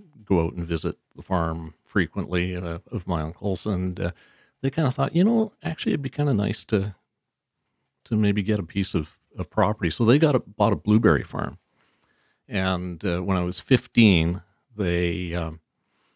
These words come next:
or I had the opportunity to basically manage the farm. Dad, uh, worked in construction. He wasn't part of the, he was part of the family company, but not on a, in an ownership,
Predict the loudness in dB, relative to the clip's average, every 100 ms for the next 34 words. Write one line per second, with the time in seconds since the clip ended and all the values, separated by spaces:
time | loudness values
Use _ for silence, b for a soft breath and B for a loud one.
0 | _ _ _ _ -6 -4 -2 0 2 2
1 | 2 2 0 -4 0 2 2 0 -2 -4
2 | -2 -4 -4 -8 -6 2 2 2 0 -2
3 | -2 -4 -2 2 4 4 4 0 -6 b
4 | b b b -6 -4 2 2 2 0 0
5 | 0 -2 -6 -12 -6 -2 -2 2 4 4
6 | 4 2 2 0 4 4 6 2 2 0
7 | -2 _ _ _ _ 2 2 2 4 4
8 | 2 2 4 4 2 0 0 0 2 2
9 | 2 0 0 2 2 4 2 0 -6 -6
10 | -2 0 0 0 -2 -4 -8